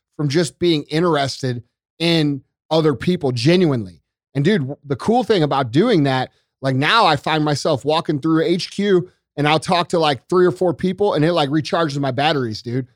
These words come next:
You know, like, I might be tired. I might be, you know, we might be dealing with some, some dumbass or whatever.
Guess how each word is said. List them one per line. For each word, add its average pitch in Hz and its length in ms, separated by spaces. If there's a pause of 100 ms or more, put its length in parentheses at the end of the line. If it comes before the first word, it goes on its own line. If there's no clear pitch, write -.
(180)
You 131 80
know, 143 160
like, 139 280
I 156 100
might 170 220
be 151 100
tired. 170 440
I 151 80
might 151 220
be, 143 220 (380)
you 156 100
know, 135 160
we 147 120
might 160 180
be 143 60
dealing 156 260
with 143 100
some, 147 260 (120)
some 139 240
dumbass 156 560
or 156 80
whatever. 151 440